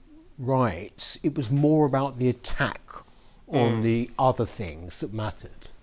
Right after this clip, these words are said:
Speaker 2: Mm.
Speaker 1: Would you agree with that?
Speaker 2: Yes, I think, I think, well,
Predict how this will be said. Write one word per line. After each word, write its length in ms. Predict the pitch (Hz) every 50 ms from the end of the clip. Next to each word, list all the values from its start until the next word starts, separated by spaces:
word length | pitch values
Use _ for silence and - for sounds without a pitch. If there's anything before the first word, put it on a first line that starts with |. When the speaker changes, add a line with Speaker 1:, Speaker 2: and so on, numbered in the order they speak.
| -
Speaker 2:
Mm. 220 | 127 127 120 110 98 92 95
Speaker 1:
Would 120 | - 131 120
you 80 | 147 156
agree 180 | 151 156 160
with 160 | 156 156 156 160
that? 100 | - - - -
Speaker 2:
Yes, 380 | - 180 170 143 127 - - -
I 60 | 135
think, 280 | 131 - 156 143 127 -
I 120 | 143 139
think, 300 | 139 147 165 156 131 -
well, 180 | 151 160 151